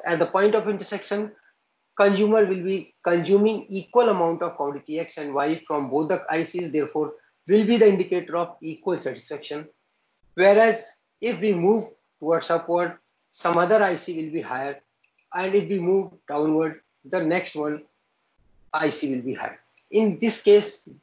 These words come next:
due to this contradiction, it is not possible unless or until these two indifference curves are not merged completely with each other। So it is not possible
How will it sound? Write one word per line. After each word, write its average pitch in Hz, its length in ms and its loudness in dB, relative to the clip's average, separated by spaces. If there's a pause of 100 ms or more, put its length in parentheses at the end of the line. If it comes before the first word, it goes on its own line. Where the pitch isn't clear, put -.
due 190 220 0
to 202 300 -4 (260)
this 165 200 -6
contradiction, 180 760 -2
it - 140 -14
is 123 100 -10
not 165 220 -2
possible 165 460 -2
unless 175 380 2
or 143 100 0
until 151 300 -4 (300)
these 175 320 -6
two 202 200 2
indifference 147 400 -2
curves 135 440 -6
are 143 240 2
not 151 320 0
merged 151 460 0 (160)
completely 143 640 -4
with 127 100 -6
each 101 200 -14
other। - 120 -20 (580)
So 208 200 6
it 175 180 2
is 165 120 0
not 190 220 0
possible 170 440 -2